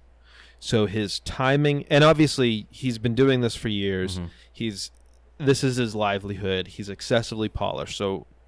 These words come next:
Speaker 1: your second video is not gonna be what he's putting out.
Speaker 2: Okay.
Speaker 1: But his lighting, he, he does this video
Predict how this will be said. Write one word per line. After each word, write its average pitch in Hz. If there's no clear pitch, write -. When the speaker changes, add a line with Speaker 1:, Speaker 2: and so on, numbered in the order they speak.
Speaker 1:
your 113
second -
video 110
is 98
not 104
gonna 98
be 98
what 110
he's 101
putting 95
out. 62
Speaker 2:
Okay. 92
Speaker 1:
But 120
his 120
lighting, 135
he, 123
he 127
does 139
this 120
video 120